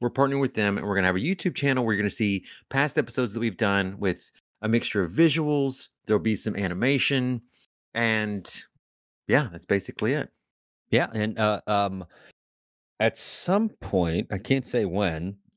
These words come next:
Speaker 2: we will have a exclusive YouTube episode that you can only listen to on, on YouTube for a, a, a limited time.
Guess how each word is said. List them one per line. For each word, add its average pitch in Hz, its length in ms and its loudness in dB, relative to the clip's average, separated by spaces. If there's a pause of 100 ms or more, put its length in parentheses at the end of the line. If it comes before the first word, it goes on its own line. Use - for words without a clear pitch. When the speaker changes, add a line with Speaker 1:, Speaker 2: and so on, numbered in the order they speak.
(840)
Speaker 2:
we 123 100 0
will 143 240 -2
have 143 200 2
a 104 360 0
exclusive 113 1000 0
YouTube 92 640 0
episode 80 600 -2
that 98 160 -4
you 95 80 -2
can 107 240 -2
only 139 380 2
listen 113 340 -2
to 110 260 0
on, 101 200 2 (200)
on 104 220 4
YouTube 95 480 -2
for 87 360 0
a, 90 260 4
a, 92 340 2
a 104 60 0
limited 92 340 0
time. 76 300 -10